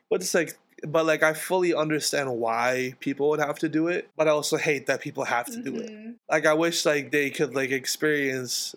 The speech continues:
Speaker 1: that experience with not, without having to worry about it, you know?
Speaker 2: But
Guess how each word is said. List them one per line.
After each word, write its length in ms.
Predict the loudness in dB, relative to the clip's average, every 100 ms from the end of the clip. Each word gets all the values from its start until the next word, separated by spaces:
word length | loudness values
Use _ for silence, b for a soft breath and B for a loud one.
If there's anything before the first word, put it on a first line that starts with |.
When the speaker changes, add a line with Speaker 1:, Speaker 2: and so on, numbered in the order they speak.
| _
Speaker 1:
that 240 | 0 2 2
experience 720 | 0 2 4 4 0 -2 -2
with 340 | 0 0 -2
not, 280 | 0 2 2
without 300 | 2 2 4
having 320 | 2 2 -2
to 100 | -2
worry 160 | 2 2
about 240 | 0 -4
it, 80 | -4
you 60 | -4
know? 200 | -6 -4
Speaker 2:
But 160 | 0